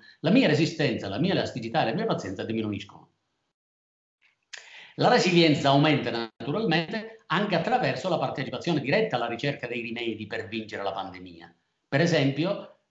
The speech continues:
anche se ricevono informazioni negative, i medici, gli infermieri, gli scienziati, i governanti, i parenti che assistono i malati in casa, dato che partecipano direttamente, sono più resilienti anche se hanno informazioni negative.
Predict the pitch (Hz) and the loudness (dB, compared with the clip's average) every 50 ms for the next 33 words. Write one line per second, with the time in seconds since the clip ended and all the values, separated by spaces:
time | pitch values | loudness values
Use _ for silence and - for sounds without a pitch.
0 | _ _ - 147 208 226 196 170 135 139 143 131 - - 175 190 196 170 139 131 | _ _ -2 0 0 2 0 0 0 -2 -2 -4 -4 -4 -4 -2 -2 -2 -2 -2
1 | 131 123 123 113 107 160 160 151 143 143 - 143 131 123 120 123 120 131 117 107 | -2 -4 -6 -6 -4 -2 -2 -2 -2 -2 -4 -4 -4 -4 -4 -4 -4 -4 -6 -6
2 | 104 104 107 107 - - 143 135 139 143 135 131 127 131 127 - 131 123 131 127 | -6 -6 -6 -8 -4 -2 0 2 4 4 2 2 0 -4 -6 -6 -4 -2 -2 -2
3 | 131 127 131 131 123 127 127 127 120 117 127 120 123 117 - 127 120 117 127 123 | -2 -2 -2 -2 -2 -2 -2 -2 -4 -6 -8 -8 -10 -8 -6 -6 -6 -4 -2 0
4 | 120 120 117 - - - 127 117 117 117 120 123 120 117 110 104 - 117 - - | 0 0 0 -2 -4 -6 -6 -4 -4 -4 -2 -2 -2 -2 -4 -4 -6 -10 -14 -14
5 | - - - - 135 127 135 135 135 147 147 143 135 127 123 117 113 - 151 156 | -18 -20 -8 -6 -4 -2 0 2 4 4 4 4 4 0 -2 -4 -2 -2 -2 -2
6 | 143 - 120 113 123 131 131 120 120 120 117 117 98 - - - - - - _ | -2 -2 -4 -2 0 0 0 -2 -2 0 0 0 0 0 -4 -6 -8 -12 -16 _
7 | - 160 208 262 247 170 139 143 - 151 143 139 - - 208 226 - - 143 135 | 0 2 2 4 4 2 2 2 2 2 0 0 0 0 0 0 -2 -2 -2 -4
8 | 127 120 113 131 120 113 - 117 113 107 98 87 85 85 - - - - - _ | -4 -4 -4 -4 -4 -4 -4 -4 -4 -4 -4 -6 -8 -8 -10 -12 -12 -12 -18 _
9 | _ - 208 262 262 220 147 147 175 170 175 165 - 170 202 180 160 143 120 113 | _ 2 4 4 4 4 4 2 2 0 0 -2 -2 -2 0 2 2 2 2 0
10 | 113 113 131 143 - 165 151 165 175 147 127 120 113 127 135 110 113 107 104 107 | 0 -2 -4 -4 -2 0 0 0 0 -2 -2 -2 -2 -2 -2 -4 -4 -4 -4 -6
11 | 107 104 - 104 101 98 98 98 95 90 87 95 95 90 90 78 - - | -6 -8 -8 -8 -8 -6 -6 -8 -8 -8 -8 -10 -10 -12 -12 -16 -18 -20